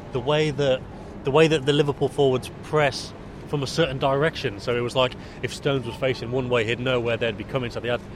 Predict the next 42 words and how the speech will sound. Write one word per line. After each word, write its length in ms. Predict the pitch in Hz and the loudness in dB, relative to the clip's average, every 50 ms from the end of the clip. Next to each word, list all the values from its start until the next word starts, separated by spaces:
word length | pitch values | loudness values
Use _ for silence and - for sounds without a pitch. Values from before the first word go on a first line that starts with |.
| - - | -16 -12
Stones 260 | - - 143 131 120 | -4 -2 -2 0 0
had 120 | 127 113 - | -2 -2 -2
to 60 | 110 | -2
give 200 | - 127 110 104 | -2 -2 0 0
the 80 | 117 | -4
ball 260 | 110 - 120 120 120 113 | -2 2 4 4 4 4
in 80 | 110 | 2
a 60 | 110 | 0
certain 240 | 101 - 131 110 98 | 0 0 -2 -2 0
way, 160 | 113 147 127 | 0 2 2
and 80 | 120 123 | 2 2
that's 140 | 156 156 - | 0 2 2
how 100 | 147 131 | 0 2
detailed 480 | 120 143 139 131 - 131 120 113 107 | 2 0 -2 0 -2 -2 -2 -2 -2
it 100 | 98 107 | -2 -2
is. 140 | 139 143 110 | -2 -2 -2
So 220 | - - 110 104 95 - - - - - | -4 -4 -6 -6 -6 -8 -12 -14 -6 -2
yeah, 160 | - 127 110 | 0 0 2
these 220 | 104 147 170 151 | 2 0 -2 0
are 40 | 151 | -2
the 60 | 139 | -2
things 380 | - - 147 131 120 113 98 - | -2 -2 -4 -4 -4 -6 -6 -4
that 160 | 131 120 - - - - - - | -4 -4 -4 -6 -10 -16 -12 -4
they 120 | - 117 113 | -2 0 2
work 320 | 113 135 139 139 135 - | 4 2 2 2 0 -4
on, 100 | 92 90 | -6 -6
and 160 | 98 104 117 123 - - - - - | -6 -8 -10 -10 -10 -10 -8 -6 -2
they 80 | 127 | -2
almost 300 | 139 147 139 120 104 - | -2 0 -2 -2 -4 -4
certainly 240 | - 147 107 98 101 | -6 -6 -6 -6 -8
will 260 | 101 101 120 123 117 | -6 -4 -2 -2 -2
have 220 | 104 101 98 95 - - - - - - - - - - - - - - - - - - - - | -2 -2 -4 -4 -4 -8 -12 -14 -14 -14 -14 -14 -14 -14 -14 -14 -14 -14 -14 -14 -14 -14 -2 2
worked 480 | 120 131 135 135 123 123 - - - - | 4 4 4 4 2 -2 -6 -10 -8 -6
on 320 | 107 104 101 95 90 - - - - - - - - - - - - - - - | -2 -2 -2 -2 -2 -4 -8 -12 -14 -14 -14 -14 -14 -14 -14 -14 -14 -14 -14 -12
stopping 480 | - - - - 151 127 - - 120 107 | -12 -12 -4 -2 -2 -2 0 -2 -4 -4
the 60 | 104 | -6
supply 360 | - - - - 117 107 101 | -6 -8 -4 0 0 2 2
going 320 | 95 - 120 110 107 101 95 | 0 0 -2 -2 -2 -4 -6
to 240 | - - 110 101 92 95 | -6 -4 -4 -4 -6 -8
the 80 | 98 | -6
danger 320 | - 117 123 131 - - 95 | -4 -2 -2 -2 -4 -6 -8
men. 180 | 87 90 - | -10 -10 -10